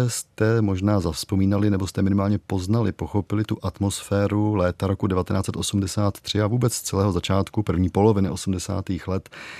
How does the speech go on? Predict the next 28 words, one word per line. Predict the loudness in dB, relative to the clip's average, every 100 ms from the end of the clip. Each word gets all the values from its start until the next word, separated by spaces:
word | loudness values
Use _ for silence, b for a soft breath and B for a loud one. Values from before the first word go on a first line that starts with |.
| B -8
kdy, | -6 -2 0 2 0 -4 -8
jak | -8 -6 -4
říkal | -4 0 2
jeden | 4 2
vtip, | 2 0 0
nalevo | 0 2 4 4
rakety | 2 0 -2
a | -4
napravo | -4 -2 -2 0
rakety | -2 -4 -4
a | -2
my | -2 -2 -4
mezi | -8 -6 -6 -10
tím. | -8 -8 -8 -10 -14
Takové | -10 -4 -2
to | -2
tedy | -2 -2
bylo | -2 0 0 -2 B B B -6
a | -2 0
do | 2
téhle | 4 4 4 2
doby | 2 2 2 0
přišla | -2 -8 -6 -2 -2 -2
Samantha | -6 -4 -4 -4 -6 -6
Smithová | -8 -8 -4 -4 -4 -4
se | -8
svým | -8 -8 -8 -10
dopisem. | -12 -10 -10 -8 -8